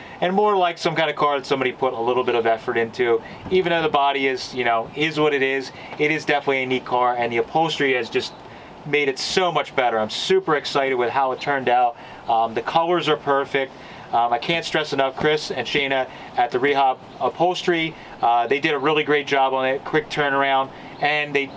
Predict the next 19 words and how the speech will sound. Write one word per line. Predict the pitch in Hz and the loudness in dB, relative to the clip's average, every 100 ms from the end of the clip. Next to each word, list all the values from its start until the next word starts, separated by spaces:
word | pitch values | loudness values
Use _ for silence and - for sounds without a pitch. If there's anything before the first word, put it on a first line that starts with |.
| - | -2
I | 135 | -2
kinda | - 170 214 196 | 0 -2 0 0
just | 151 - | -2 -2
gave | 143 151 165 | 0 0 0
them, | 170 165 | 0 0
like, | 156 131 - - - 123 | 0 0 -2 -12 -12 -6
rough | 113 120 151 - | 0 2 2 2
idea. | 143 131 139 | 0 2 2
I | 135 | 2
brought | 147 147 | 0 0
the | - | -2
seats | 143 143 | -2 0
in, | |
I | 135 | 0
was | 131 | 2
like, | 123 120 | 0 2
"I | |
want | 135 160 - 139 | 2 2 0 -4
black | - 175 190 - | 0 4 2 0